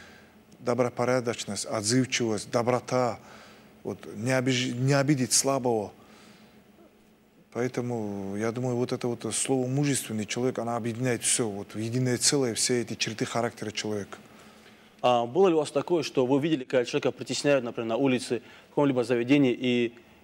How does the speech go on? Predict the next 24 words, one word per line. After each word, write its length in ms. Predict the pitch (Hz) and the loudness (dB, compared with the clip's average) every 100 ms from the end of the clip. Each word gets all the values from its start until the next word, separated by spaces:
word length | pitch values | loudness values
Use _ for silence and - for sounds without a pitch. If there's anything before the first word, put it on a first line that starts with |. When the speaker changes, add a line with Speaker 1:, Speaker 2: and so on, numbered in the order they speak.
| - | -4
Speaker 2:
вы, 360 | 127 170 165 - | 2 2 2 -4
э, 300 | 127 123 117 | -4 -2 -2
заступали 480 | 131 123 - 120 139 | -2 -2 -2 0 0
за 100 | 113 | 0
этого 160 | 107 104 | -4 -6
человека? 400 | - 110 107 113 - - - - _ | -4 -4 -4 -10 -14 -20 -20 -20 _
Speaker 1:
З-, 360 | 104 107 104 - - - 98 | -16 -14 -16 -18 -20 -18 -16
вот 100 | - | -16
мне 120 | 127 | -4
сорок 380 | 127 143 135 131 | 0 2 2 0
лет 140 | 139 | -2
сейчас. 460 | - 104 - 98 - - - - - - - - - | -2 -6 -8 -8 -10 -14 -20 -20 -20 -20 -18 -20 -4
Половина 460 | - 127 143 147 | 2 4 4 2
из 160 | 139 131 | 2 2
этой 360 | 131 135 127 127 | 0 0 0 0
жизни, 440 | 143 151 120 92 - - | 0 0 -4 -8 -12 -10
у 100 | - | -4
меня 160 | 143 147 | -2 2
есть 240 | 139 123 | 2 0
друзья, 480 | 98 123 123 131 95 - - - - - - - - _ _ _ _ - | 0 -2 2 0 0 -8 -20 -20 -20 -20 -20 -20 -20 _ _ _ _ -6
и 60 | |
на 140 | 151 131 | -4 -4
гитарах 500 | 120 - 123 113 107 | -2 0 0 -2 -4
играют, 440 | 107 110 104 92 | -4 -2 -2 -6